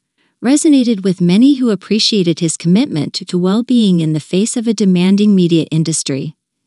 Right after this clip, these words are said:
As Good Morning America continues to be a staple in morning television,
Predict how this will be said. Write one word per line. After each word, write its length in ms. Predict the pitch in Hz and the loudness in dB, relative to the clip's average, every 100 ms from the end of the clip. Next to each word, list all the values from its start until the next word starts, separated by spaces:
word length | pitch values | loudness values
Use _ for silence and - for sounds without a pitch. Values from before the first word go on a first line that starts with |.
| - | -6
As 160 | 214 | -6
Good 220 | - 262 | 0 2
Morning 340 | 285 262 254 220 | 4 4 4 2
America 540 | 175 165 196 202 160 | 2 0 -2 -2 -6
continues 560 | - 165 - 175 196 - | -2 -4 0 0 0 -2
to 80 | 196 | -2
be 160 | 208 | 0
a 40 | 185 | 0
staple 460 | - 185 185 170 | 0 0 0 -2
in 140 | 156 160 | 0 0
morning 340 | 156 170 175 | 0 0 0
television, 680 | 180 180 180 165 151 143 143 | -2 -2 0 0 -2 -2 -6